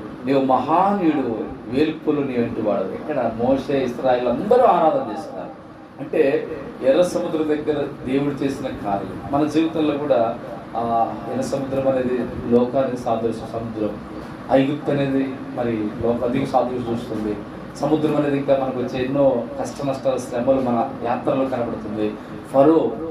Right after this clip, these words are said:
సైన్యము, అవన్నీ కూడా అపవాది వారి దూతల సమూహాన్ని సాదృశ్యం. అంటే ఈ పరిస్థితుల నుంచి దేవుడు మనల్ని కూడా ఎన్నో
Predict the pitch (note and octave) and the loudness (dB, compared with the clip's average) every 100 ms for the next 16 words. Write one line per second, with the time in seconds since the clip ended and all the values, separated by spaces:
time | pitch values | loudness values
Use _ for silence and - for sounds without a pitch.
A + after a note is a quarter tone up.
0 | - B2 C#3 C#3+ C#3+ C3 A#2+ - - - | -8 -6 -6 -6 -6 -4 -6 -10 -14 -6
1 | B2 C3 C3+ C3 A#2+ C3 C3+ C3 B2+ A#2+ | -2 0 2 4 4 4 6 4 2 -2
2 | A#2 A#2 A2+ A2+ - - C3 C#3 C#3+ B2+ | -2 -2 -6 -8 -10 -8 -4 -4 -4 -4
3 | A#2 C3 C3 C3 B2+ - A2 A2 - A2 | -4 -4 -2 -2 0 -2 -2 -2 -4 -4
4 | G#2+ - - - - A3+ F3+ F3+ F3+ D#3+ | -4 -8 -12 -4 0 4 4 2 2 2
5 | A3 A3 C4+ B3 A#3 G#3+ G#3 A3+ E3 G3 | 4 4 4 4 4 2 -6 -2 0 0
6 | F#3 D#3+ D3 C#3 C#3 B2+ C3 E3 G#3+ A3+ | -2 -2 -2 -2 -4 -2 -2 -2 0 0